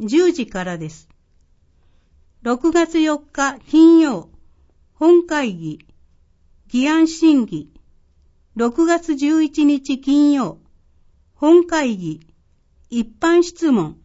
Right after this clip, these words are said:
六月十四日月曜、本会議、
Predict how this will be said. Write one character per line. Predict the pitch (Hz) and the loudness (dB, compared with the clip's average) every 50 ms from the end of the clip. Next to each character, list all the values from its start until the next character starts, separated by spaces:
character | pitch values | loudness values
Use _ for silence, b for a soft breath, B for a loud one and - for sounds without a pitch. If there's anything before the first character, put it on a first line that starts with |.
| - _ _ _ _ _ _ _ _ _ _ _ _ _ _ _ _ _ _ _ | -20 _ _ _ _ _ _ _ _ _ _ _ _ _ _ _ _ _ _ _
六 | - 247 269 262 - 349 | -2 -2 -2 0 0 0
月 | 339 349 349 339 349 349 294 | 0 0 0 0 0 -2 2
十 | - 339 359 349 311 | 2 2 2 2 0
四 | 220 202 202 | 0 -2 -4
日 | 202 - _ _ - 190 185 - - _ _ _ _ _ | -6 -12 _ _ -10 -10 -10 -12 -14 _ _ _ _ _
月 | 233 226 226 233 - 330 | -6 -6 -6 -2 0 2
曜、 | 320 330 311 220 156 - - _ - - - _ _ _ _ _ _ _ _ | 2 2 0 -2 -6 -10 -16 _ -20 -20 -20 _ _ _ _ _ _ _ _
本 | _ - 311 330 339 349 339 | _ 0 4 4 4 4 2
会 | - 330 302 254 226 190 | 0 -4 -2 -2 -4 -6
議、 | 165 160 156 156 | -6 -10 -12 -12